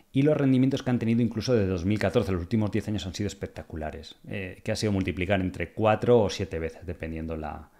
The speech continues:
la acción. Entonces, una de estas tres que ha comprado, y las tres son bastante homogéneas a la hora de operar,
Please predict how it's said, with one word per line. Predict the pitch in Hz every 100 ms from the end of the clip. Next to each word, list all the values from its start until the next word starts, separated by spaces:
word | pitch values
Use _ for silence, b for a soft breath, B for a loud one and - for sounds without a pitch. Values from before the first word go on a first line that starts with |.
| b
la | - 85
acción. | 78 - - 82 - B B B
Entonces, | - 113 104 - B B
una | 139 190
de | 202
estas | - 120 -
tres | 151 139 -
que | -
ha |
comprado, | - 85 82 127 104
y | 127
las | 127 -
tres | 180
son | - 196
bastante | 147 - 127 120 113
homogéneas | 92 85 - 123 92 95 101
a |
la | 95
hora | 101
de | 98
operar, | 92 92 110 -